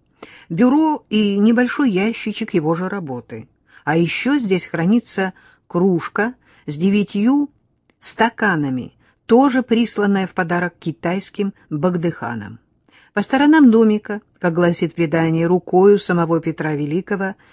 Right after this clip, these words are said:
были посажены два дуба. Под их ветвями он отдыхал, любуясь плесканием заморских рыбок, которые наполняли два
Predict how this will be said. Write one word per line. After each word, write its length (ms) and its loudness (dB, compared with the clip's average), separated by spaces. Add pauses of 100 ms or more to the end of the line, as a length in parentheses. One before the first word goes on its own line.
(180)
были 240 0
посажены 640 -2
два 240 -4
дуба. 540 -8 (400)
Под 160 -2
их 160 0
ветвями 500 0
он 220 2
отдыхал, 640 -4
любуясь 560 2 (260)
плесканием 760 -2
заморских 680 -4
рыбок, 520 -6 (240)
которые 320 0
наполняли 840 0 (360)
два 500 0